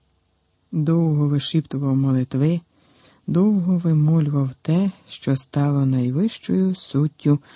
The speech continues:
всіх його молінь і прагнень. «Визволи, Отче, нас із неволі. Ти ж бачиш, у що перетворено мій народ,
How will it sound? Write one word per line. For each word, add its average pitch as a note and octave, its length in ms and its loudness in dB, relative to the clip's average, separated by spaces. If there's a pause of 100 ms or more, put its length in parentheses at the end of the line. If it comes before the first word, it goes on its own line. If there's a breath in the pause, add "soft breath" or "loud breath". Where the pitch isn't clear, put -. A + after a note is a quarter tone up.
(120)
всіх - 420 -2
його C3 180 2
молінь C3 540 0
і C3+ 100 0
прагнень. A#2+ 560 -4 (1600)
«Визволи, D3+ 640 4
Отче, C3+ 460 0
нас B2 460 0
із B2+ 240 -2
неволі. A#2 500 -2 (760 soft breath)
Ти F#3 140 6
ж E3+ 100 4
бачиш, D3 580 0 (240 loud breath)
у D3+ 140 -2
що - 320 -2
перетворено A#2 800 -4
мій A2+ 200 -2
народ, A#2 480 -6